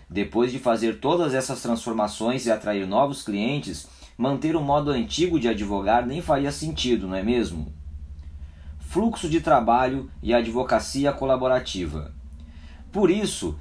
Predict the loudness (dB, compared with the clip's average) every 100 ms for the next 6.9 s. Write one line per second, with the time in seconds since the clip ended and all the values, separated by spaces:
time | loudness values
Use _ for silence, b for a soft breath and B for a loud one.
0 | B 0 0 0 0 0 2 2 2 -2
1 | 2 2 4 2 2 0 0 0 -2 -2
2 | -2 -2 2 2 2 -4 -2 2 2 0
3 | -6 0 2 4 2 0 2 2 2 2
4 | 2 2 0 0 0 0 -2 -6 -6 -4
5 | -2 0 2 0 0 -2 -2 -2 -8 B
6 | B 2 2 2 4 6 6 4 -2